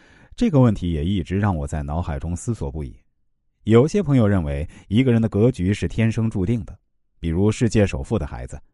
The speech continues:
他的格局跟乞丐的儿子肯定是天差地别的，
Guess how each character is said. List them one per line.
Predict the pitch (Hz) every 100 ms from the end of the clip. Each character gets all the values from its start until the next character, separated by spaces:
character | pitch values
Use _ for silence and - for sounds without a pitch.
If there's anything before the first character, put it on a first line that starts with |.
| _ _ _ -
他 | 190
的 | 170
格 | - 143
局 | 160 135
跟 | 151 175
乞 | 160 - 80
丐 | 127
的 | 113
儿 | 80 87
子 | 101 104 - -
肯 | 95
定 | 104 110
是 | 98
天 | 98 104
差 | 107
地 | 101 87
别 | 73 67
的， | 101